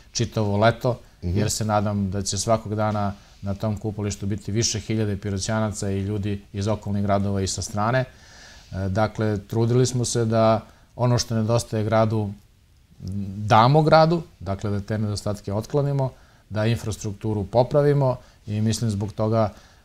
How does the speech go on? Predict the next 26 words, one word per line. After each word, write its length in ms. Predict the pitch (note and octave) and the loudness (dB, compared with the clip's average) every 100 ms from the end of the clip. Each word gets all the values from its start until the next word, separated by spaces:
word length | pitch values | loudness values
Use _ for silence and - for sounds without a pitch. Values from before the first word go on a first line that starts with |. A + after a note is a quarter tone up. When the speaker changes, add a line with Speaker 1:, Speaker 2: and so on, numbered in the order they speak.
| _ | _
Speaker 1:
pored 360 | A2+ A2+ G2 | 2 2 2
radova 420 | A2 A2 G#2+ G2+ G2+ | 2 2 2 -2 -4
koji 200 | G#2+ G2+ | -6 -6
smo 180 | G#2+ | -4
imali 300 | A2 A2 G2+ | -2 -2 0
na 100 | G2 | -2
mnogim 380 | G2 B2 C#3 C3 | 0 2 2 2
mestima, 480 | B2+ A#2+ - A2+ G#2+ | 0 -2 -2 -2 -2
u 100 | G#2 | 0
mnogim 340 | A2 B2 B2 | 0 2 2
naseljima, 580 | B2 A#2 F#2+ A2 A2 A2+ | 0 2 2 2 2 0
Speaker 2:
Mhm. 80 | G2+ | 0
Speaker 1:
da 80 | G#2+ | -2
je 120 | G#2+ | -2
dve 180 | G2+ A2 | -2 -2
hiljade 220 | A2 G#2 | -2 -6
dvadeset 340 | G#2+ G#2 G2+ | -4 -6 -6
druga 160 | G#2+ A2 | -4 -2
godina 320 | G2+ G#2+ G#2+ | -2 -2 -2
što 160 | G2+ G2 | -4 -8
se 80 | - | -8
tiče 260 | G#2 G2+ | -8 -4
investicija 520 | G#2 G#2 - G2+ A2+ G2+ | -6 -6 -6 -6 -4 -2
više 280 | G2+ A2+ | -2 -2
nego 160 | A2 A#2 | 0 4
uspešna. 400 | C#3 C#3 F#2 | 4 2 -6